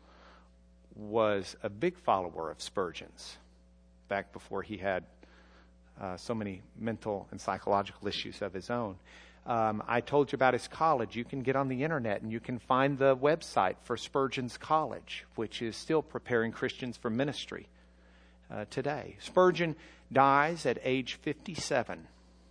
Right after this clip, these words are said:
And in that short a life produced, I brought, uh,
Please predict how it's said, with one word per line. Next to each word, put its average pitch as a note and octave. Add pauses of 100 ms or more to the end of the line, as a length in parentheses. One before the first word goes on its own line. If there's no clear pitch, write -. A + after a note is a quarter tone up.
(1120)
And B2+
in A#2+
that F3
short G3
a E3+
life D#3
produced, C#3 (140)
I D3+
brought, E3
uh, A#2+